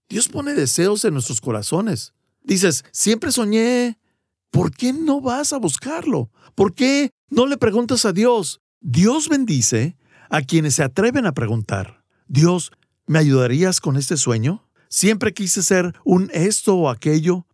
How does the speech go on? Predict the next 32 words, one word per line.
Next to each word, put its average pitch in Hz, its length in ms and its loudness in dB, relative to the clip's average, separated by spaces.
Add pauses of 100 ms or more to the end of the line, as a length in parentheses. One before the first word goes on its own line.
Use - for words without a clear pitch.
Siempre 175 380 2
quise 170 320 0
ir 165 240 2
a 151 140 0
tal 160 180 0
lugar 170 600 2
o 127 200 0
a 147 60 2
este 147 260 0
otro. 180 520 2
O 156 420 4
siempre 214 420 2
quise 196 260 0
lograr 165 440 2
esto 214 400 2
o 160 80 2
aquello, 202 400 0
lo 208 160 4
que 254 120 -6
sea". 294 500 -2 (380)
Bien, 269 460 -2 (340)
¿por 170 200 -2
qué 202 220 -2
no 233 100 -4
se 269 160 0
lo 120 140 0
pides 139 360 -2
a 190 60 -6
Dios? 202 500 -10 (560)
La 127 140 0
Biblia 175 280 4
dice, 123 520 0